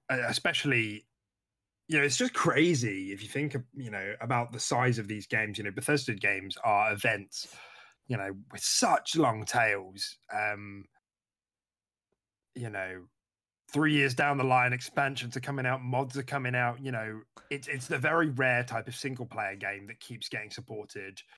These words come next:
um, and c-, c-, keeps having a bit of constant buzz. Therefore, where I'm going with this is that the game can afford to be a flagship for quite some time,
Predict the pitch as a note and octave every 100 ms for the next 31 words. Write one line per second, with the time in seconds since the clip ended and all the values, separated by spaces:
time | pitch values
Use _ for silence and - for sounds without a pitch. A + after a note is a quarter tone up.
0 | _ _ A2 G#2+ G#2 G#2 A#2+ A#2+ G#2+ -
1 | - - - - _ _ _ - E3+ D3+
2 | - C#3 B2+ A2+ B2 A#2+ - A2 A#2 A#2+
3 | G2 A2+ G#2 G2 - - - - - C3
4 | A#2+ - C#3+ A2 G#2+ G#2+ A2 G2 G#2 F#3
5 | D#3+ G2+ G#2+ G#2+ - - _ _ _ _
6 | C3+ - C3 D3 E3 F#3 E3+ B2+ - C#3+
7 | C#3+ B2+ A#2+ A#2+ _ _ _ _ _ C3+
8 | D3 C3+ A#2 - _ _ _ _ - -
9 | - C3 C3+ B2+ - A2+ - B2 - A#2+
10 | A#2+ A#2+ G#2 B2+ A2+ G#2 F#2+